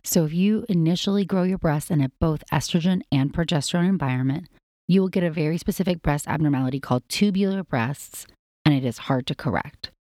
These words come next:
So just keep that little caveat in your brain. Once your breasts have grown, then having progesterone or being on birth control pills is no big deal, because once you should be ovulating, then it's fine. So the girl who's had at least one period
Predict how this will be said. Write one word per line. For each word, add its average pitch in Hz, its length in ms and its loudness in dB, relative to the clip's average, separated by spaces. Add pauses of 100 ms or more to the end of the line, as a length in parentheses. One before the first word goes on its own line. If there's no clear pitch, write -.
(140)
So 156 400 2
just - 240 -4
keep 196 220 0
that 175 180 -2
little 160 300 0 (460)
caveat 151 500 0
in 127 100 -2
your 117 140 0
brain. - 300 -6 (320)
Once 170 260 2
your 170 80 0
breasts 147 340 -2
have 254 320 0
grown, 208 360 0
then 180 260 0
having 175 300 0
progesterone 156 520 0
or 139 80 2
being 147 180 0
on 135 100 2
birth 127 180 -4
control 139 220 0
pills 127 240 0
is 131 200 0
no 131 240 4
big 127 240 -4
deal, 214 340 2
because 151 360 -2
once 143 240 2
you 139 80 2
should 139 260 0
be 123 240 0
ovulating, 190 840 0
then 151 180 2
it's 127 220 -2
fine. 156 340 -2
So - 180 2
the 160 120 0
girl 196 300 0
who's 202 160 0
had 165 180 0
at 123 140 -2
least 202 300 0
one 196 320 2
period 127 640 0